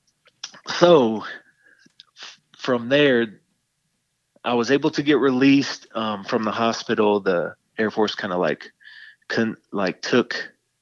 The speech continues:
custody of me, so to speak, because they wanted me to be committed to an insane asylum at this point. I was, like, so in such a dark place that I couldn't even put a rational thought together. I was so depressed and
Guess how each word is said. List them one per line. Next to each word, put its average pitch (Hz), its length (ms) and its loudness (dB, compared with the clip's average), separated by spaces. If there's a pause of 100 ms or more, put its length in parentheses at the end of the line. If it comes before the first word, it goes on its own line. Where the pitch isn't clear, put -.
(320)
custody 123 560 2
of 110 180 0
me, 127 160 -2
so 123 220 -2
to 117 100 0
speak, - 400 -2 (300)
because 123 260 2
they 123 100 8
wanted 127 220 2
me 107 160 0
to 98 240 -2
be 101 160 -2
committed 104 540 2
to 107 140 -4
an 92 100 -4
insane 113 280 0
asylum 92 380 -4
at 87 80 -6
this 107 200 -2
point. - 280 -8 (100)
I 123 40 0
was, 107 120 -2
like, 101 200 -2
so 104 500 2 (500)
in 113 140 -2
such - 220 -2
a 120 40 0
dark 110 340 2
place 104 400 2
that 92 100 -2
I 92 80 0
couldn't 95 420 -8
even 90 480 -6 (680)
put 113 220 -2
a 90 160 -2
rational 95 500 -4
thought - 360 -4
together. 95 420 -4
I 90 40 -2
was 87 120 -4
so 98 200 -6
depressed 85 580 -8
and - 180 -14